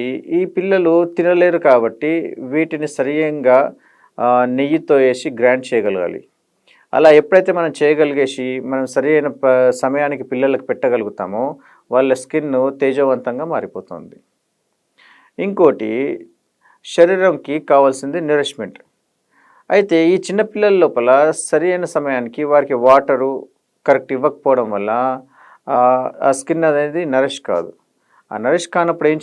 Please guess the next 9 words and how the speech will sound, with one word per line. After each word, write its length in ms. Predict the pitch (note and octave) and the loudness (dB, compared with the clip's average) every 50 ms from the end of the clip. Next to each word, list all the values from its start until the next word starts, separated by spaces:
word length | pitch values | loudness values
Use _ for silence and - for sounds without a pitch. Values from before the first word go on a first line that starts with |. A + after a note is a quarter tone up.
| - | -4
చేయాలి 280 | D#3 D3 C#3 C#3 C#3 C3 | 0 2 2 2 2 0
అనేసి 260 | B2+ B2 A#2 A2+ A2 | -2 -4 -6 -8 -8
అంటే, 320 | G2 G2 - F3+ G#3+ - - - _ _ _ _ _ _ _ _ - | -10 -6 -4 -4 -4 -4 -6 -12 _ _ _ _ _ _ _ _ -2
వాళ్ళకు 600 | A#2 C3 C#3 C#3+ C#3 C#3 C3+ B2+ B2+ B2+ C3 C3 | 0 2 4 2 2 0 0 -4 -2 -2 -2 -2
ఈ 400 | C#3+ D3 C#3 C#3 C#3 C#3 C3 C3+ | -2 -4 -4 -4 -4 -6 -6 -10
సమ్మర్ 360 | C3+ - - C#3+ C3+ D#3 D#3+ | -12 -8 -6 -6 -4 -4 -4
సీజన్ 320 | D#3 - D3 C#3 D3+ C#3+ C#3 | -6 -6 -6 -4 -4 -2 2
కాబట్టి 360 | - B2+ A#2 A#2+ A#2 - B2 | 2 2 2 2 -2 -4 -6
ఇప్పుడు 320 | - - D#3+ G3+ D4+ - | -8 -6 -6 -6 -6 -8